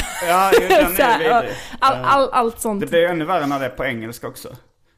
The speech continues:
Speaker 1: tycker
Speaker 2: Ja,
Speaker 1: jag.
Speaker 2: kanske, ja.
Speaker 1: Eh, men, men jag brukade fråga min mamma alltid, eh, vad, vad, vilka de senaste, så här, modeorden i,
Speaker 2: Ja.
Speaker 1: som på hennes jobb var. Nu har hon gått i pensio-, pension. Men, eh, men det var
Speaker 2: Vad
Speaker 1: faktiskt
Speaker 2: jobbade
Speaker 1: rätt.
Speaker 2: hon med?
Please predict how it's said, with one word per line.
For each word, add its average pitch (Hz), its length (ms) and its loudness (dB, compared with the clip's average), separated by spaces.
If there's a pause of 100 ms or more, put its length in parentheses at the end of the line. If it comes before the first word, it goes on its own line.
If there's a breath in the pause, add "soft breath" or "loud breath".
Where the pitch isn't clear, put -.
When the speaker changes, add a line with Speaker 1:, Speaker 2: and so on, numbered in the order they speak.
(140)
Speaker 1:
tycker 143 240 -4
Speaker 2:
Ja, - 0 -
Speaker 1:
jag. 127 60 -4
Speaker 2:
kanske, 202 400 -6
ja. 202 200 -6
Speaker 1:
Eh, 107 960 -8 (180)
men, 127 260 -4 (560 soft breath)
men 135 80 -4
jag 131 80 -2
brukade 139 320 -4
fråga 135 540 -6
min 143 260 -4
mamma 131 380 -4
alltid, 110 480 -8
eh, 104 240 -6 (140)
vad, 104 440 -6
vad, 110 260 -10
vilka 113 200 -10
de 110 120 -10
senaste, 113 600 -8
så - 140 -10
här, 107 60 -6
modeorden 113 760 -10
i, - 260 -12
Speaker 2:
Ja. 208 200 -2 (100)
Speaker 1:
som - 160 -20
på - 120 -12
hennes 113 200 -8
jobb 110 180 -6
var. 117 120 -4
Nu 123 140 -4
har 131 80 -4
hon 135 160 -4
gått 120 160 -6
i 123 40 -8
pensio-, 110 600 -10
pension. 117 720 -10
Men, 113 240 -10
eh, 113 140 -10 (320 soft breath)
men 143 140 -2
det - 180 -4
var 143 60 -8
Speaker 2:
Vad 151 120 -6
Speaker 1:
faktiskt 233 220 0
Speaker 2:
jobbade 226 160 2
Speaker 1:
rätt. 233 60 0
Speaker 2:
hon 190 140 -4
med? 233 160 -10